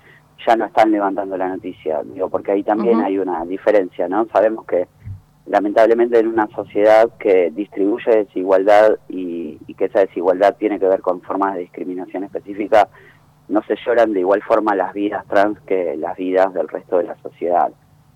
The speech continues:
Speaker 1: ¿sí? Eh, eso lo vemos cada vez que se produce un travesticidio, un transfemicidio, un ataque de odio a la comunidad L G B T en general.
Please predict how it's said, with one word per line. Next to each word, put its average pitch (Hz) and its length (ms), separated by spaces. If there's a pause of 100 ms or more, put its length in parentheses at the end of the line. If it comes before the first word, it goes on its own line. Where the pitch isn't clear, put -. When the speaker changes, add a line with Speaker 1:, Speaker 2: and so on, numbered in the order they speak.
(120)
Speaker 1:
¿sí? - 240 (360)
Eh, 57 380
eso 110 240
lo 104 80
vemos 101 340
cada 92 180
vez 95 120
que 95 120
se 80 120
produce 87 260
un 87 120
travesticidio, 101 960
un 90 140
transfemicidio, 98 1200 (300)
un 98 120
ataque 101 320
de 95 200
odio 104 260
a 95 40
la 87 100
comunidad 90 540
L 90 220
G 90 100
B 85 100
T 90 180
en - 120
general. 101 640